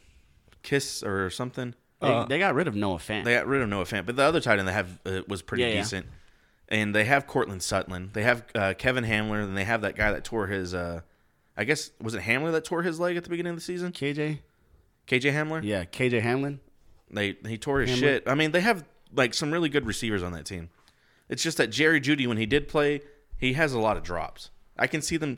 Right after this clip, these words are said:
Speaker 1: and they don't have a first-round pick, so I can see them trading for, like, a second or third-round pick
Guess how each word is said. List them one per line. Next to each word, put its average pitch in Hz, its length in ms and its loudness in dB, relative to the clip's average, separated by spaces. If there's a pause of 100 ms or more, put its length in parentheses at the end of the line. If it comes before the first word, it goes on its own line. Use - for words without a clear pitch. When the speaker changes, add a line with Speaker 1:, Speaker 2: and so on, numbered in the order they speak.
(160)
Speaker 1:
and 120 140 2
they 143 40 8
don't 165 120 4
have 160 180 4
a 135 40 -6
first-round 120 420 -2
pick, 101 160 2
so 104 80 -4
I 120 40 -4
can - 100 -10
see 143 100 -4
them 127 160 -2
trading 123 400 0
for, 110 100 -4
like, 101 140 0
a 90 40 -6
second 107 300 -4
or 87 60 -4
third-round 87 420 -2
pick 92 220 -6